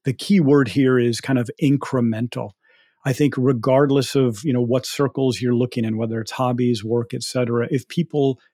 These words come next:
take a mindful approach to, "Okay, I'm going to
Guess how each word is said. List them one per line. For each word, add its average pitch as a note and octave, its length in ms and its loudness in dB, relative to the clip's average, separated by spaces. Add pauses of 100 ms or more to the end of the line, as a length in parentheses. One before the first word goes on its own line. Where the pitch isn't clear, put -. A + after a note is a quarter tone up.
(120)
take C#3+ 260 -2
a B2+ 380 0 (180)
mindful C3+ 640 0
approach B2+ 520 -2
to, - 80 -6
"Okay, C#3 260 -4
I'm B2+ 160 0
going C3 240 0
to - 180 -6